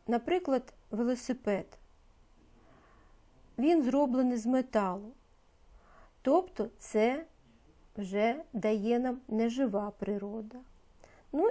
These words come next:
і так далі. Це дуже серйозна робота. Не поспішайте, думайте, обов'язково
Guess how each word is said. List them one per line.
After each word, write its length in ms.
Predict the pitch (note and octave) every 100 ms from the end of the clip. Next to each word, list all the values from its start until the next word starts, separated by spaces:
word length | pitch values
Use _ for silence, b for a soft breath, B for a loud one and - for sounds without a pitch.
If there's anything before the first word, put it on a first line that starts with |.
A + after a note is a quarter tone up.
| -
і 120 | D4+
так 280 | D4+ A3+ G3
далі. 440 | E3+ F#3 F#3 G3+ A#3+ - - - - b b - - -
Це 140 | A#3
дуже 300 | G3+ A#3+ G#3+
серйозна 600 | A3 A#3+ A3 A3+ G#3 G3+
робота. 580 | G3+ G#3 G#3 E4 G4+ G#3 G3+ - -
Не 220 | - F#3+
поспішайте, 960 | B3+ C4 - C4 B3+ - G#3 G3+ - F#3+
думайте, 760 | F#3+ G#3+ G#3 G#3 A3 - D4 F4 b b b b b b
обов'язково 920 | A3 G3 A3 A3+ A3 - A#3 C#4+ D4+